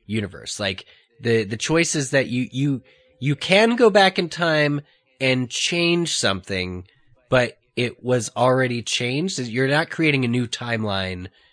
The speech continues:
by changing something. So, like, we have a situation where Harry and Hermione in this chapter appear to change things, but the reveal is really that we just had a different sort of incorrect perceptive on,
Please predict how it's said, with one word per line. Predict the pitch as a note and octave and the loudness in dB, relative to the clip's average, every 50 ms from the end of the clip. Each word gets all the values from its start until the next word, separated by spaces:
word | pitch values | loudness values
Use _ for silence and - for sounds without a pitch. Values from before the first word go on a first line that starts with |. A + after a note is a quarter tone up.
| _ _ _ _ | _ _ _ _
by | - G#2 G#2 F#2+ G2 | -6 -2 -2 0 0
changing | F#2 - - A2 G#2+ G2 F#2 F2+ F2 | -2 -2 -2 0 0 -2 -4 -6 -8
something. | - - - A#1 - - C2+ C2+ | -8 -12 -12 -14 -16 -18 -14 -10
So, | - - B2+ | -6 -4 -2
like, | A#2+ A#2+ A2+ - C#3+ | -2 -2 -2 0 0
we | E3+ G#3+ | 2 2
have | A#3+ F#3+ | 2 2
a | E3 | 0
situation | D3 - D3 - C3+ C3 A#2+ A#2+ A2 - A#2 A2 G#2+ | -2 -2 -2 -2 0 0 0 0 -2 -2 -4 -4 -4
where | G#2 G2+ G2 G2 G2 F#2+ F#2+ F2 - - - _ _ _ - | -2 -2 0 0 0 0 -2 -4 -6 -12 -20 _ _ _ 0
Harry | C#3+ D#3 E3 D#3+ D3+ | 4 4 6 6 4
and | C#3 B2+ | 4 2
Hermione | B2+ B2+ A#2 A2 A2 A2+ A2 G#2 G#2 G2+ | 0 0 2 2 2 2 0 -2 -2 -4
in | G2 G#2 | -4 -4
this | G#2 F#2+ - | -4 -6 -6
chapter | - - F#2+ G2 G2 - - F#2 F2+ F2 E2+ - - _ _ | -6 -4 -4 -4 -4 -4 -4 -6 -6 -6 -6 -10 -16 _ _
appear | F#2 G2 - - C3+ B2+ | -16 -14 -6 -2 -2 -2
to | G#2+ G#2+ | -2 -2
change | F#2 - - - C3+ B2+ C3 C3 C3+ - - - | -4 -4 -2 -2 0 0 0 -2 -2 -4 -6 -8
things, | F#2 D2+ C#2+ E2+ F2 - - - - - _ _ _ _ - | -10 -12 -14 -14 -16 -16 -18 -20 -20 -20 _ _ _ _ 0
but | B2+ C3 A#2+ - - _ _ _ | 2 2 2 0 -4 _ _ _
the | A#2+ B2 A#2+ B2 B2 A#2 A2+ | -10 -4 -2 0 0 0 0
reveal | G#2+ G#2+ G#2+ A#2 A2 G#2+ A#2 D3 F3+ F#3+ F#3 E3+ D#3+ D3+ C#3+ C3+ C3 - | -2 -4 -4 -4 -4 -4 -2 0 4 6 8 10 10 10 8 6 4 2
is | C3+ C3+ C3 B2 A2 G#2+ | 2 2 2 2 2 0
really | A#2+ D#3 F3+ E3 C#3+ C3 B2 | 0 2 4 4 4 4 4
that | G#2+ A2+ A2 G#2 G#2 G#2 - - - _ _ _ - | 2 2 2 2 2 0 -2 -6 -14 _ _ _ -2
we | B2+ C#3+ D#3 | 2 2 2
just | C#3+ D3 C3+ - - | 2 2 -2 -2 -2
had | B2 B2 A#2+ A#2 A2+ | 0 0 2 2 2
a | G#2+ G#2 G2+ G2 - - - _ _ _ - | 0 0 -2 -4 -6 -10 -18 _ _ _ 2
different | D#3 D#3 D3 - C#3 C3 A#2+ A2+ - | 2 2 4 2 0 0 0 -2 -4
sort | - - B2+ A#2 | -4 -2 -2 -2
of | G#2+ F#2+ - | -2 -4 -2
incorrect | - C#3 D3 D#3 C#3+ - - B2+ B2+ B2 A#2 A2+ - - - - - _ _ _ | 0 2 2 2 0 -2 -2 0 2 2 0 0 -4 -10 -20 -20 -20 _ _ _
perceptive | - B2+ B2 - - C#3+ C3 B2 - - A#2+ A2 G2+ G2 | -4 -2 -2 0 2 2 0 0 0 -2 -2 -2 -2 -2
on, | E2+ G2+ G#2 G2+ G2+ F#2+ | -4 -4 -4 -4 -6 -10